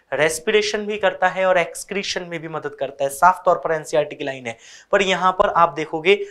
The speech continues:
तो यहाँ पर रेस्पिरेशन कहीं नहीं है, पर एक्सक्रीशन दे रखा है। इसी वजह से सही आंसर हमारा क्या हो गया? फर्स्ट ऑप्शन। रिप्रोडक्शन, सर्कुलेशन और लोकोमोशन में उसका कोई रोल नहीं है, पर एक्सक्रीशन में है। इसी वजह से सही आंसर कौन सा हो गया? फर्स्ट ऑप्शन।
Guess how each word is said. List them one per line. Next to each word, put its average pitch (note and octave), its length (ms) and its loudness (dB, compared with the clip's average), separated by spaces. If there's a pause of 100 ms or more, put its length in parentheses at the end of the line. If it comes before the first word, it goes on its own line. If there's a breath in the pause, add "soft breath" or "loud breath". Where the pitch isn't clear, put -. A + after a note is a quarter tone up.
(200 loud breath)
तो F3+ 80 0
यहाँ D#3+ 220 0
पर F#3+ 220 2
रेस्पिरेशन A3 640 -2
कहीं F3 260 -4
नहीं C#3+ 240 -8
है, C#3 60 -4
पर - 300 -2
एक्सक्रीशन A3 580 -2
दे D3 120 -4
रखा B2 220 -4
है। A#2 160 -4 (280 loud breath)
इसी A3 220 -2
वजह G#3 200 2
से G#3 160 -2
सही G3 300 -4
आंसर F3 360 -2
हमारा D#3+ 280 0
क्या F3+ 180 -2
हो E3 180 -4
गया? E3 220 -4 (340 soft breath)
फर्स्ट E3 240 0
ऑप्शन। B2 240 -8 (140)
रिप्रोडक्शन, G3 720 -2
सर्कुलेशन F#3 680 -4
और F#3 120 -2
लोकोमोशन D#3+ 580 -4
में E3 140 -14
उसका D#3+ 220 -6
कोई D3+ 280 -10
रोल F#3+ 280 0 (360 loud breath)
नहीं D#3 320 -4
है, C4 180 -4 (240 loud breath)
पर G3+ 240 4
एक्सक्रीशन A3+ 600 -2
में D#3+ 200 -8
है। A#2+ 220 -14
इसी F#3 220 -10
वजह G3 220 -4
से G3 120 -6
सही F3+ 240 -8
आंसर F3 300 -6
कौन E3+ 180 -4
सा F3+ 120 -4
हो E3+ 140 -2
गया? G3 180 2 (360 loud breath)
फर्स्ट C#3+ 220 0
ऑप्शन। - 240 -12